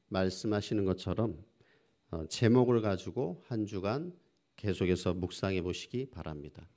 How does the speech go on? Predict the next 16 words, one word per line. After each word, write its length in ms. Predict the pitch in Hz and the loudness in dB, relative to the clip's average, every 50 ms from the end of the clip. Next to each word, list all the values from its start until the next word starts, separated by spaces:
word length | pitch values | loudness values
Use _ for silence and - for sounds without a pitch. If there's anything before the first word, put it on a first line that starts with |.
| _ _ _ _ _ _ | _ _ _ _ _ _
과연 320 | _ - 92 90 87 87 - - | _ -2 0 0 0 0 -4 -4
어떤 560 | 110 110 - - - 139 139 143 131 135 123 | -4 -4 -4 2 6 8 8 8 8 6 4
것이, 480 | - 101 92 - - 143 113 82 82 - - _ _ _ _ _ _ _ - | 2 2 0 2 0 -2 -2 -4 -6 -12 -20 _ _ _ _ _ _ _ -10
어, 140 | - 80 80 - | -10 -10 -10 -10
그리스도인다운 960 | - - 110 101 123 131 127 - - - 117 113 113 113 101 98 92 92 92 | -2 2 4 6 6 6 4 2 0 2 4 4 4 4 4 2 2 0 0
삶인가? 600 | - - 113 113 113 113 110 110 - - 80 82 - _ _ _ _ _ _ _ _ _ _ _ _ _ _ _ _ _ _ _ _ _ _ _ - - _ _ _ _ _ _ _ _ _ _ _ _ _ _ - | -2 -2 -4 -2 -2 -2 -4 -6 -6 -12 -14 -14 -16 _ _ _ _ _ _ _ _ _ _ _ _ _ _ _ _ _ _ _ _ _ _ _ -20 -20 _ _ _ _ _ _ _ _ _ _ _ _ _ _ -2
아, 120 | 101 95 | 0 4
먼저 340 | 95 120 123 135 135 151 143 | 8 10 12 12 12 12 10
우리가, 500 | 131 131 123 107 117 120 107 82 78 76 - _ _ _ _ _ _ _ _ _ - | 10 10 6 6 4 4 2 2 -2 -6 -12 _ _ _ _ _ _ _ _ _ -10
어, 260 | - 90 90 90 92 90 - | -6 -2 0 0 0 -2 -2
그리스도인으로서, 1400 | - - 131 127 151 151 147 147 - - - 147 135 131 135 127 123 107 92 82 - - - - 120 180 202 170 - _ _ _ _ _ _ _ _ _ _ _ - | 6 6 8 10 10 10 8 8 4 -2 2 4 6 6 6 6 4 2 0 -2 -4 -6 -8 -6 -6 -6 -6 -10 -14 _ _ _ _ _ _ _ _ _ _ _ -14
어, 220 | - 87 85 87 | -12 -10 -10 -10
하나님이 480 | 92 - 147 151 151 147 143 139 135 123 | -6 -4 0 0 2 2 4 4 2 2
가장 580 | - - 113 104 - 131 135 143 147 151 156 - | 0 -2 -6 -4 -2 0 0 0 0 -2 -4 -6
원하시는 640 | - 92 98 107 120 131 143 147 - - 156 139 113 | -4 0 2 2 2 2 0 -2 -4 -6 -6 -4 -4
것은, 500 | 90 80 - - - - 92 87 90 | -6 -8 -10 -10 -12 -12 -12 -12 -16